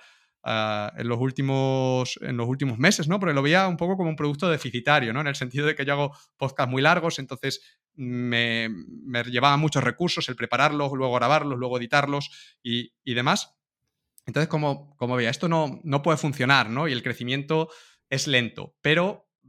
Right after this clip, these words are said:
he tenido como la revelación, que quizás es un poco, un poco estúpida, pero últimamente, de decir, "Joder, es que para que un podcast crezca, el motor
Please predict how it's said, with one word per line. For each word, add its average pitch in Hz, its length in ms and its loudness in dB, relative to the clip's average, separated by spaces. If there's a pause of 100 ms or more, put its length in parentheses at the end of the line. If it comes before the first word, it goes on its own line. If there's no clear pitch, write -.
(160)
he 127 120 -4
tenido 147 300 0
como 151 140 -2
la 139 80 4
revelación, 139 520 0
que 143 100 -8
quizás 127 220 -6
es - 40 -14
un 139 100 -4
poco, 131 400 -4
un 151 240 -10
poco 135 180 -6
estúpida, 143 420 -4
pero 123 200 -4
últimamente, 127 600 -6 (300)
de 113 80 -8
decir, 107 200 -10
"Joder, 131 300 -2
es - 140 -10
que 143 280 -4 (480)
para 113 160 -8
que - 60 -10
un 135 80 -6
podcast 151 360 -4
crezca, 160 420 2
el 147 100 0
motor 147 580 0